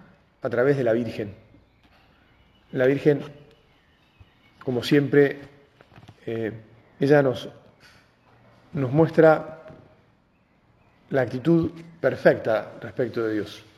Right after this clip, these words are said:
Ella no tuvo pecado original, no se cerró nunca. Podría haberlo hecho, pero no lo hizo. Por eso la tenemos que mirar todo el tiempo y cada vez que,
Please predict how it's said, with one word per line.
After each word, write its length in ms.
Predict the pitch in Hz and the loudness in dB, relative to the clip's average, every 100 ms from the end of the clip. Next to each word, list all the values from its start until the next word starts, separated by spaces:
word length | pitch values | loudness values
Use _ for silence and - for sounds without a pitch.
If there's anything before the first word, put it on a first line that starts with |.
| _ _ _ _ _ _ _ _ _ _ - _ _ _ _ _ _ _ _ _ _ _ _ _ _ _ _ | _ _ _ _ _ _ _ _ _ _ -20 _ _ _ _ _ _ _ _ _ _ _ _ _ _ _ _
Ella 220 | 151 143 | 2 4
no 120 | 143 | 2
tuvo 220 | 143 143 139 | 2 2 2
pecado 320 | 135 139 135 | 4 6 4
original, 720 | 131 135 131 143 165 - - _ _ _ _ | 2 -4 0 0 -2 -12 -20 _ _ _ _
no 100 | 139 | -8
se 100 | 135 | -8
cerró 280 | 127 117 131 | -6 -2 0
nunca. 420 | 139 135 127 127 131 - - _ _ _ _ _ _ _ _ _ _ _ _ | 0 0 0 -2 -4 -20 -20 _ _ _ _ _ _ _ _ _ _ _ _
Podría 340 | 139 160 190 | 4 8 8
haberlo 300 | 170 160 151 | 8 8 6
hecho, 300 | 160 156 104 - - _ _ _ _ _ _ _ _ _ _ | 4 0 -8 -12 -20 _ _ _ _ _ _ _ _ _ _
pero 180 | 127 127 | 0 2
no 80 | |
lo 100 | 135 | 2
hizo. 300 | 131 127 107 95 - _ _ _ _ _ _ _ _ - | 2 -2 -12 -16 -20 _ _ _ _ _ _ _ _ -2
Por 100 | 135 | 0
eso 120 | 160 | 2
la 80 | 151 | 2
tenemos 260 | 143 147 147 | 2 0 0
que 100 | 131 | -6
mirar 600 | 123 143 120 - - - _ _ _ _ _ _ _ | 4 4 4 -6 -18 -20 _ _ _ _ _ _ _
todo 140 | 139 | 0
el 100 | 139 | 0
tiempo 400 | 123 151 120 123 | 2 -2 0 -2
y 80 | 123 | -4
cada 240 | 120 127 127 | 2 4 4
vez 160 | 135 | 2
que, 280 | - 131 | 0 -2